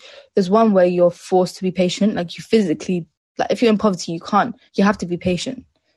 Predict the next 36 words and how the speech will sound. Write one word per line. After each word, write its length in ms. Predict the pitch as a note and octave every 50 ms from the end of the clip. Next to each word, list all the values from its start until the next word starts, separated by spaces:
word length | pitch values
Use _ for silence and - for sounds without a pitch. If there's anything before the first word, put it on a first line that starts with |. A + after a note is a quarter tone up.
| _ _ _ _
You 80 | - F3
can't 260 | - - G3 D3 E3+
really 400 | F3 E3+ D#3+ D#3 D#3 D#3 E3 - - - - _ - F3+ E3
do 180 | - F3+ F3+
anything 300 | E3 E3+ E3 - - D#3+
about 180 | D#3+ E3 D3 C#3+
it. 140 | E3+ - - - - - - _ _ _
And 100 | F#3+ G3
there's 160 | F#3+ F#3+ F#3
times 440 | - - A3+ G3 F#3+ G3 F#3+ F3+ F3+
where 480 | E3+ F3 E3+ E3 E3 E3 D#3+ D3 - - _ _ _ _ _ _ _ _ _ _ F#3+ - -
you 320 | - F3 E3+ E3+ E3+ - - _ _ _ _ _
ha-, 160 | F#3 - - - - - -
you 80 | - E3+
have 160 | G#3 G3 -
to 100 | - F#3+
choose 480 | - - - - G#3 G#3 G3 F3+ E3+ E3+
that 180 | - - -
patience. 540 | - F3+ F3 E3+ - - C#3+ - - - - - - - - - _ _
So, 180 | - - F3+ F3+
for 120 | F3+ -
example, 640 | F3 - G3 F#3+ F3+ - - F3 E3+ D#3+ - - - _ _
if 220 | - F#3 - - -
we 100 | F3 E3+
have 200 | E3 F3 E3+ -
desires 600 | - E3+ E3+ G3 G#3 G#3+ G#3+ G#3 G#3 G#3 G#3 F#3+
or 40 |
if 120 | F3 F3 -
we 60 | F#3+
have 180 | F#3 F#3 E3 E3+
wants 280 | F#3+ E3+ E3+ - -
and 80 | F3+ F3+
needs 260 | G3 F#3+ F#3 F3+ E3+
that 160 | - - E3
go 140 | - F3 E3+
against 320 | E3+ E3+ D#3+ E3 E3 -